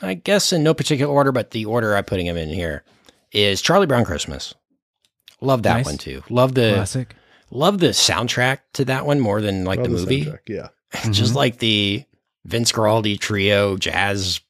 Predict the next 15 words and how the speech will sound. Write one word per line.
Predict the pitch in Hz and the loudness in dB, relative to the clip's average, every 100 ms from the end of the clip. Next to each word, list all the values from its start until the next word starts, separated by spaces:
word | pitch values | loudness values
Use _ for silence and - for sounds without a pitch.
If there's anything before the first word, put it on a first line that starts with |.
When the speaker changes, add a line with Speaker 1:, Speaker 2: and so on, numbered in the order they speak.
| _ _ _ _ - _ - - - | _ _ _ _ -20 _ -20 -16 -14
Speaker 1:
the | 107 101 123 | -14 -8 -6
whole, | - 135 156 143 127 | -2 2 4 4 2
like, | 110 101 90 - _ _ _ - _ | 0 0 -2 -8 _ _ _ -20 _
Charles | - 123 120 | 0 4 4
Schultz | - 101 104 - | 2 0 -2 -4
hearing | - 98 101 95 | -2 -2 -2 -2
Vince | 90 98 | -4 -4
Guaraldi | - 92 92 98 | -2 0 0 0
on | 92 | -4
the | 78 | -4
radio | 87 87 95 101 | -4 -2 -2 -2
and | |
being | 90 90 | -4 -6
like, | 80 73 - _ _ _ _ _ _ - | -6 -8 -12 _ _ _ _ _ _ -4
"Oh, | - 110 | -2 -2